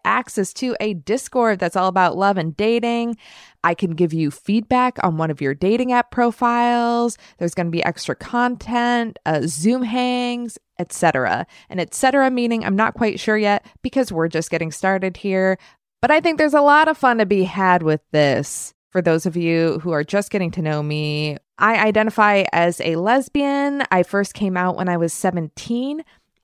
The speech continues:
and that was when I had my first girlfriend. From then on, I was pretty much a serial monogamist. I eventually got married. I moved to New York. I was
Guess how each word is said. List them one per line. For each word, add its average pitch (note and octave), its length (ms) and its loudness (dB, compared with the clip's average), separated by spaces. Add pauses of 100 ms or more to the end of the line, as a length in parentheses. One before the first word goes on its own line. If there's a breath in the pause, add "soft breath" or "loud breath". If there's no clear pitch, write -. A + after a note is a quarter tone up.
and F#3+ 160 -2
that G#3 180 2
was A#3 160 -2
when G#3+ 120 0
I G3 60 0
had F#3 140 0
my F3 100 0
first D#3 300 -6
girlfriend. G3 680 -2
From F#3 260 -4
then G3 320 -2
on, F3+ 260 -2
I F3+ 80 -2
was F3+ 140 -4
pretty B3+ 320 -4
much G#3 360 -4
a F3+ 120 -4
serial F3+ 460 0
monogamist. F3 800 -2 (400 loud breath)
I F3+ 360 4
eventually B3+ 540 2
got A3 180 2
married. F#3+ 600 2
I E3 140 0
moved G3 340 0
to A3+ 80 0
New G#3 80 2
York. F#3 420 0
I D#3+ 80 0
was D#3+ 320 -4